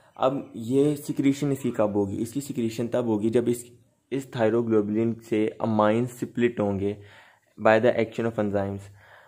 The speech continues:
अब इसके ऊपर एंजाइम एक्ट करेंगे, अमाइन सारे स्प्लिट होंगे, अमाइन के स्प्लिट होने की वजह से ये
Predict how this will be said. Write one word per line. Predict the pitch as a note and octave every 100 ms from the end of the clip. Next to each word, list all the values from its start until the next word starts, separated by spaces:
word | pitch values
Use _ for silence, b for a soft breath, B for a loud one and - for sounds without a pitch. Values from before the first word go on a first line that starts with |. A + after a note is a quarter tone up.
| b b -
अब | A2+
इसके | B2 -
ऊपर | C3
एंजाइम | C#3 C3+ B2 B2+
एक्ट | B2+ C3
करेंगे, | A#2+ A#2+ B2
अमाइन | B2 - A2+ A2 A#2
सारे | A#2+ A#2+
स्प्लिट | A#2 - A2+ A2+ B2
होंगे, | A#2+ A2+ A#2
अमाइन | - A2 A2+
के | A#2
स्प्लिट | B2+ A#2+ B2 B2+
होने | A#2 A2
की | A#2
वजह | G#2+ G#2+ G#2+
से | - A#2
ये | A#2 A2+